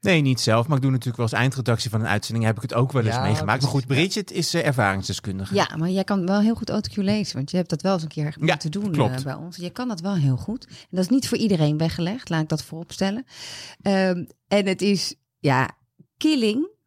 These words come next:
Speaker 3: als het tijdens een uitzending gebeurt. Kijk, als het net in een, eh, repo, dus in een filmpje gebeurt, dan kan je er nog op, op voorbereiden. Maar als het tijdens je presentatietekst, dus je bent de tekst aan het lezen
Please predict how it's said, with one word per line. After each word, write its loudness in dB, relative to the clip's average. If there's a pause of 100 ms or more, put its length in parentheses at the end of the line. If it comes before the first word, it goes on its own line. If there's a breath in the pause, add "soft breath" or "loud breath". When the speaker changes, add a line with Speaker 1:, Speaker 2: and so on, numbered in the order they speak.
Speaker 3:
als 0
het -4
tijdens 4
een 0
uitzending 0
gebeurt. -4 (220 loud breath)
Kijk, -2
als 4
het -6
net 2
in 0
een, 0
eh, 2
repo, 2
dus 0
in -2
een 2
filmpje 0
gebeurt, -2
dan -2
kan -2
je 0
er -2
nog -2
op, -8
op -10
voorbereiden. 0
Maar -10
als -2
het -4 (100)
tijdens 4
je -4
presentatietekst, -2
dus -4
je -2
bent 0
de -2
tekst 0
aan -4
het -4
lezen -2